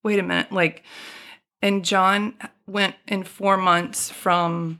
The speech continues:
"He's gonna die in about six months," to, "He's in remission and there are no tumors and there's no evidence of disease." And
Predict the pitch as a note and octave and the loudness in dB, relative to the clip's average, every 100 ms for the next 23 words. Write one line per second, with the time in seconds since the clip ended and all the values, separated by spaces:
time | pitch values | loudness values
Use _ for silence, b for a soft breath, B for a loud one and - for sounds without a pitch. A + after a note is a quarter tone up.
0 | _ G#3+ F#3+ E3+ G3 F3+ E3+ D#3+ E3+ E3+ | _ -8 -6 -4 -2 0 2 4 2 0
1 | E3+ - F#3 - F#3 F3 E3+ - - - | -2 -2 -6 -4 -2 0 0 -4 -4 0
2 | F#3+ F3+ F3 F3 F3 B B B B B | 2 2 2 0 -4 B B B B B
3 | _ - G#3 F#3+ E3+ - - G3 F#3 E3+ | _ -2 0 -2 -6 -6 -2 0 0 0
4 | E3+ - G3 E3+ E3+ F3 E3+ F3 F3 F3 | 0 0 0 -2 0 0 2 4 2 2
5 | F3+ F3 F3 E3+ F3 F3 E3 F3 E3+ D#3+ | -2 -2 -2 -2 -4 -4 -4 -2 0 2
6 | E3+ D#3+ - D#3+ D#3+ D3+ D#3+ D3 D#2+ - | 0 -2 -6 -8 -8 -2 0 -2 -6 -8
7 | B B B B B _ F#3+ F3 E3+ E3 | B B B B B _ 2 4 2 0
8 | E3 | -4